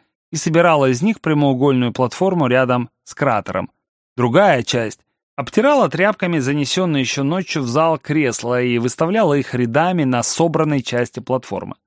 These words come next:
За кратером неторопливо расхаживали люди в кожаных фартуках и что-то высматривали наверху. Ближе к обеду в зал въехал целый караван гружёных повозок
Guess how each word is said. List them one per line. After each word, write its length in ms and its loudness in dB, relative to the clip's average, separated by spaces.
За 180 0
кратером 560 0
неторопливо 580 -2
расхаживали 640 -2
люди 300 0
в 80 -2
кожаных 420 -6
фартуках 680 -4
и 60 -6
что-то 280 -2
высматривали 680 0
наверху. 500 -4
Ближе 300 2
к 80 -4
обеду 320 2
в 80 0
зал 260 2
въехал 400 0
целый 320 0
караван 600 0
гружёных 500 -2
повозок 540 -2